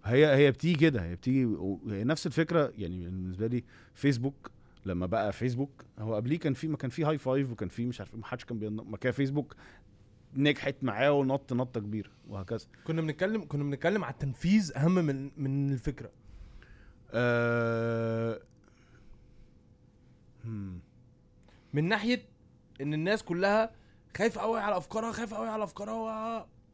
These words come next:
Speaker 2: بس الفكرة، يعني مثلا قلنا الكلام ده في البودكاست اللي فات، أوبر،
Speaker 1: آه.
Speaker 2: قبل ما أوبر كانت، في أوبر كان في شركة تانية اسمها ماجيك كاب.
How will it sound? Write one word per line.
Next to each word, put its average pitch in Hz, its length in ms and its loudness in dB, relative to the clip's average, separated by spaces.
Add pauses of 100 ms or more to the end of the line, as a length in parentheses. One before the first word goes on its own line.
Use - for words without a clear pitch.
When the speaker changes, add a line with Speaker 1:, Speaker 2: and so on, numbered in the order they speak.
(440)
Speaker 2:
بس 139 220 -4
الفكرة، 190 280 -4
يعني 127 240 -4
مثلا 160 460 -4 (360)
قلنا 151 180 0
الكلام 147 300 -4
ده 156 60 -4
في 139 80 -8
البودكاست 151 380 -8
اللي 139 100 -10
فات، 135 140 -10 (240)
أوبر، 185 300 0 (480)
Speaker 1:
آه. 127 120 4
Speaker 2:
قبل 185 140 4
ما 160 120 0
أوبر 165 220 4
كانت، 123 260 -8 (800)
في - 140 -20
أوبر 170 320 2 (120)
كان 123 100 -8
في 214 100 -10
شركة 233 240 -4
تانية 226 200 -4
اسمها 220 320 -4
ماجيك 202 280 -8
كاب. 226 180 -10